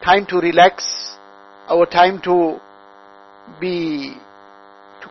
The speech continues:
comfort ourselves, et cetera. But when Qiyamah is approaching, when the signs of Qiyamah are glaring, then there has to be a heightened degree of awareness.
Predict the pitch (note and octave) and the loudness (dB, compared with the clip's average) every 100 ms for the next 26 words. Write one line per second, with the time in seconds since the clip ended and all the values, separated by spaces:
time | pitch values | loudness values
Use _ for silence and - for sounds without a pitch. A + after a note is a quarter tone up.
0 | - A3 A#3+ G#3+ G3+ G3 G3 G#3 G3+ - | 0 0 2 4 6 6 6 6 2 -12
1 | G3 G3 G3+ G3 F#3+ G2+ G2+ G2+ G2+ G2+ | -14 -4 -2 4 4 2 -8 -20 -20 -20
2 | G2+ G2+ G2+ G2+ G2+ G2+ G2+ G#3+ G2+ G2+ | -20 -20 -20 -20 -20 -14 2 2 2 -12
3 | G2+ G2+ G2+ G2+ G2+ G2+ G2+ G2+ G2+ G2+ | -18 -18 -20 -20 -20 -20 -20 -20 -20 -20
4 | G2+ G2+ G2+ G2+ G2+ G2+ G2+ G2+ - E3 | -20 -20 -20 -20 -20 -20 -20 -20 -12 -12
5 | D#3+ D3+ - E3 E3 A3+ C4+ C#4+ G3 F#3+ | -12 -20 -16 0 6 6 6 2 0 2
6 | F#3+ E3+ - C#3+ D3+ F3 A3 - - - | 4 2 2 -6 -6 -12 -16 -20 -20 -20
7 | - - - E3+ - G3 B3 G#3+ F#3+ - | -20 -12 -6 -4 0 0 2 2 0 2
8 | F3+ G3 G3+ F#3 D#3 D3+ F#3 F3 D3+ E3+ | 4 6 4 0 0 4 4 4 0 -6
9 | A3 - G3+ G3+ G3+ - G3+ A3+ A3 E3+ | -14 -20 -20 -20 -20 -6 -2 2 0 -2
10 | - G#2 F#2+ G2+ - - - G2+ G2+ - | -8 -12 -10 -10 -2 -2 -2 -12 -20 -20
11 | C#3+ G3+ G2+ - G2+ - A3+ A#3+ B3 A#3+ | -20 -20 -20 -20 -10 0 0 0 -6 -8
12 | F#3+ - - - - F#3+ D#3+ G#3 A3+ F#3 | -10 -16 -20 -20 -10 -10 -8 -4 4 6
13 | D#3+ - - G3+ - G3+ D#3+ G3 G#3 B3 | 4 0 -20 -20 -14 -6 2 2 4 0
14 | - - - | -4 -16 -18